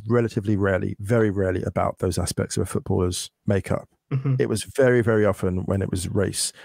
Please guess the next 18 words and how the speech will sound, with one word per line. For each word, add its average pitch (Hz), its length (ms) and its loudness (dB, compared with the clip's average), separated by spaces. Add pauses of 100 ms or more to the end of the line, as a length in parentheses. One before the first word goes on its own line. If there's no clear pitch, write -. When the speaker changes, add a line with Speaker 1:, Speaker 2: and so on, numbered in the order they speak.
(100)
Speaker 1:
And 107 120 2
I 110 60 2
started 117 280 0
noticing 120 400 0
this. 92 140 -6
I - 20 -2
was 90 80 -2
like, 98 120 -2
"Do 110 80 -2
you - 20 2
know 110 120 2
what? 98 120 0
Actually, - 420 -6 (840)
this 113 200 0
is 113 80 0
so 120 200 2
frustrating 110 600 -2
because 87 500 -2